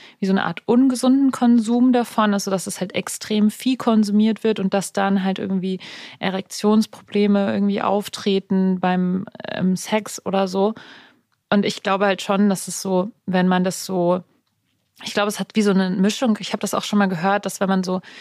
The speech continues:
Schuldgefühle auch dabei hat, wenn man das macht, dass es das dann auch wieder verstärkt, also diese Sucht oder diese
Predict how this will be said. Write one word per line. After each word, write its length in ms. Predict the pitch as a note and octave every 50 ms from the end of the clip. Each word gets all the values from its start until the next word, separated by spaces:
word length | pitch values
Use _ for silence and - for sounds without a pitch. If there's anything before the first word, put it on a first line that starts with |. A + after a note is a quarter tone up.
| - -
Schuldgefühle 920 | - - - - A#3+ B3 C#4+ D4 - - A#3+ A3 - - A3 A3 G3+ G3 -
auch 160 | - F#3+ F#3+
dabei 380 | - - G3 F#3 F3 F#3 F#3 F#3+
hat, 320 | E3+ D#3+ F#3+ F#3+ F#3+ - -
wenn 260 | F#3 F3 F#3 G3 A#3
man 160 | B3 B3+ B3
das 220 | A#3 B3 A#3 - -
macht, 280 | B3+ C4 C4+ - -
dass 120 | - G#3+ G#3
es 160 | G#3+ - -
das 140 | - G#3 -
dann 140 | - G3+
auch 140 | F#3+ - -
wieder 140 | - F#3+ F#3+
verstärkt, 680 | - - G3 - - - - F#3+ F#3+ A3 B3 B3 - -
also 220 | F#3 E3+ E3+ F#3
diese 400 | F3 F#3+ F#3 F3+ F#3+ F#3 F3+ F3+
Sucht 400 | E3+ E3 F#3+ A3 A#3 - - -
oder 160 | F3 F#3 F3+
diese 280 | E3+ E3+ F3+ F3+ F3